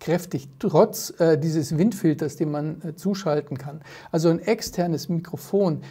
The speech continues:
wäre schon wirklich, ähm, hilfreich, wenn ich denn auch sauberen Ton brauche. Das ist auch eben der Knackpunkt jetzt für Vlogger, wenn ich draußen irgendwo bin, gerade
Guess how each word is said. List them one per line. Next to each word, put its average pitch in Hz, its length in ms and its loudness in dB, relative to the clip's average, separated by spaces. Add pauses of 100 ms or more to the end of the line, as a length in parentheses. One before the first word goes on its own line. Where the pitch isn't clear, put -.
(180)
wäre 180 220 6
schon 156 240 0
wirklich, 175 480 2 (180)
ähm, 147 420 -2
hilfreich, 180 720 2 (300)
wenn 185 180 2
ich 190 100 -4
denn 180 200 -2
auch 165 160 -6
sauberen 156 440 0
Ton 175 300 0
brauche. 139 500 2 (1040)
Das 147 160 -4
ist 175 140 -6
auch 151 180 -4
eben 175 200 -4
der 131 100 -4
Knackpunkt 156 460 -4
jetzt 156 160 -2
für 147 160 -2
Vlogger, 160 420 2 (320)
wenn 170 100 0
ich 170 120 0
draußen 170 340 -2
irgendwo 165 240 2
bin, 170 140 0
gerade 156 320 0